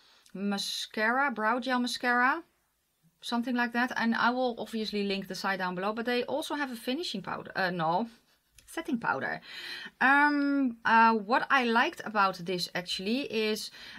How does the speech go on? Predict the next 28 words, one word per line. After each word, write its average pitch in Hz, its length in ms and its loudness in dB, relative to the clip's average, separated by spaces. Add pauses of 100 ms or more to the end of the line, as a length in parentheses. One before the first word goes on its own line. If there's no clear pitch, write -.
uh, 214 160 0
yeah, 254 180 0
they 277 140 -2
say 226 260 0
natural 202 500 0
glow, 185 480 2 (240)
but 233 260 0
it 262 120 -2
has 220 240 -2
glycerin 226 500 -2
in 151 100 -10
it. - 240 -14 (380)
I 269 180 0
like 196 280 0
that 135 260 -6
because 196 240 -8
glycerin 254 600 -2
is 190 160 -6
a 196 80 -6
very 247 340 0
nice 214 520 -2 (300)
moisture 233 720 0
retaining 202 720 -2
ingredient. 185 680 -4
So 208 340 -4
I 214 120 0
am 240 240 0
actually 254 520 -4